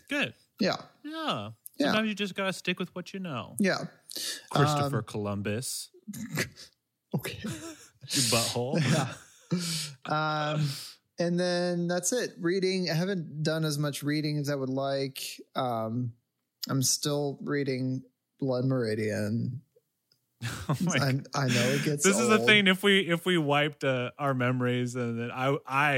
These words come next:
Speaker 1: as a
Speaker 2: <laughs> Yeah.
Speaker 1: listener, I'd be like, "Freaking Noah and Blood Meridian. He needs to read another book."
Speaker 2: I know.
Speaker 1: <laughs> But
Speaker 2: Um,
Speaker 1: I'm
Speaker 2: well,
Speaker 1: also kinda jealous. I wish I had that relationship with a book. I really am kind of more of a one and done kind of guy. There's some that I go
Speaker 2: I,
Speaker 1: back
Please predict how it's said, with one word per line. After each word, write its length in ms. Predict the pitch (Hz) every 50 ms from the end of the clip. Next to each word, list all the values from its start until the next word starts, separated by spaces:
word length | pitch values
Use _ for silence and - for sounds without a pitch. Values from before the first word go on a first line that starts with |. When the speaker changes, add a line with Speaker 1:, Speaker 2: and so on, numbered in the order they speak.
| 127 127
Speaker 1:
as 240 | - 143 135 - 120
a 40 |
Speaker 2:
<laughs> 0 |
Yeah. 60 | 120 117
Speaker 1:
listener, 380 | 120 117 - - 117 113 117
I'd 80 | 117 107
be 140 | 117 120 120
like, 240 | 120 120 120 117 -
"Freaking 400 | - - 160 170 - 285 285 185
Noah 340 | 170 165 165 175 180 180 170
and 140 | 156 143 131
Blood 240 | 143 151 160 175 175
Meridian. 540 | 170 - 226 196 143 135 135 135 127 120
He 140 | 117 139 160
needs 280 | 165 190 214 208 - -
to 100 | 170 165
read 220 | 160 170 190 202 185
another 380 | 175 165 185 190 185 170 165
book." 420 | 160 - 220 233 240 233 254 269 -
Speaker 2:
I 220 | 180 156 165 165
know. 440 | 160 151 147 147 143 139 139 135 131
Speaker 1:
<laughs> 40 | -
But 240 | 170 160 139 - - - - - - - -
Speaker 2:
Um, 340 | - 160 165 160 156 147 143 175 185
Speaker 1:
I'm 180 | 196 143 147 147
Speaker 2:
well, 20 |
Speaker 1:
also 260 | 175 190 - 208 185 156
kinda 300 | - 151 147 139 131 127
jealous. 480 | 120 127 135 135 123 120 117 113 -
I 80 | 156 147
wish 240 | 143 156 156 156 -
I 140 | 151 135
had 280 | 120 113 127 127 123 120
that 140 | 123 113 107
relationship 440 | 110 107 110 113 110 - - 117 107
with 120 | 110 107
a 40 | 104
book. 340 | 98 - 110 104 101 - 110
I 80 | 117 123
really 420 | 123 123 127 127 127 127 127 120
am 140 | 113 110 113
kind 260 | - 127 117 117 113
of 160 | 113 110 104 107
more 380 | 120 117 113 117 117 113 110
of 120 | 110 104 107
a 100 | 107 104
one 260 | 104 107 113 113 113
and 160 | 107 104 101
done 320 | 101 107 107 107 104 107
kind 260 | 104 - 110 104 101 101
of 160 | 98 98 98
guy. 280 | 107 104 101 98 98
There's 180 | 101 117 117 113
some 300 | - - 127 117 110 107
that 120 | 104 107 104
I 100 | 101 98
go 140 | - 190 208
Speaker 2:
I, 40 |
Speaker 1:
back 280 | 226 247 247 240 214 190